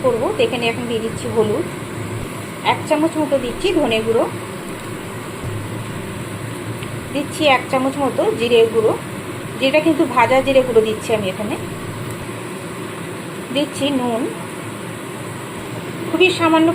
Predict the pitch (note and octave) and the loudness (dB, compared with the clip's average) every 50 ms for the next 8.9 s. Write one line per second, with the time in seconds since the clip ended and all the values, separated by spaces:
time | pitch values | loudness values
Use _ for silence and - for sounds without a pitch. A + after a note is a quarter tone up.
0 | E4+ E4+ F4 E4+ F4 E4+ E4+ D#4+ C#4+ C#4+ C#4 - F4 D#4 C4+ B3 B3 A#3+ B3+ A#3 | 4 4 4 4 4 4 4 4 2 -2 0 2 4 6 6 6 6 4 4 2
1 | G#3+ F#3+ G3 G3 G3+ G3+ C#4 C#4 C#4 D4 - C#4 B3+ B3+ C4+ C4 B3+ C4 C4 C4+ | 2 2 2 0 0 2 2 2 0 2 2 2 2 4 4 2 4 4 4 2
2 | A#3+ B3+ B3+ A3 A#3 B3 C4 C4 - - - G#4+ - - - B3+ B3 B3 - B3 | 2 2 0 -2 2 2 2 2 2 0 -2 -2 -2 0 -2 -2 -2 -2 0 0
3 | G#3+ A3+ A3+ A3+ A3+ - A3+ A3+ A#3+ A#3+ A3+ A3 C#4+ - A3 G#3+ G#3 G#3 G#3 G#3 | 0 0 0 -2 -4 -2 0 0 0 0 0 -2 -2 -2 0 0 0 0 0 0
4 | G3+ G3 G3 G#3+ G#3 G3+ G#3+ G#3 G3 F3+ F3 - - - - - - - C4+ - | -2 -2 0 0 0 0 0 0 0 0 -2 -4 -6 -6 -10 -6 0 0 0 2
5 | D#4+ E4+ E4 F4+ E4+ F4 - - D#4+ A4 - - C#4+ D4+ D4 - - D4+ C#4 - | 4 4 6 6 4 2 0 0 0 0 2 4 4 4 4 2 0 -2 -2 2
6 | - F#3+ D#3+ E3 D#3 D#3 D3 C#3 - G#3+ A3+ B3+ C4 - C#4+ C#4 - B3+ G#3 G#3 | 4 6 6 6 4 2 -2 0 0 0 0 0 -2 -2 -2 0 2 4 4 6
7 | G#3+ A#3 A#3+ A#3 - D#4 C#4 A#3 C4 - - - C#4+ - - - A3 F3+ G#3 A#3 | 6 4 0 0 0 0 2 2 0 0 -2 -4 -6 -4 0 2 2 4 4 4
8 | B3 A#3 - C#4+ D4+ - F3+ F#3 F#3 - - F#3+ D3+ C#3+ D3+ - - | 2 2 0 0 -2 2 2 2 2 0 -2 -2 -2 -2 -2 -4 -4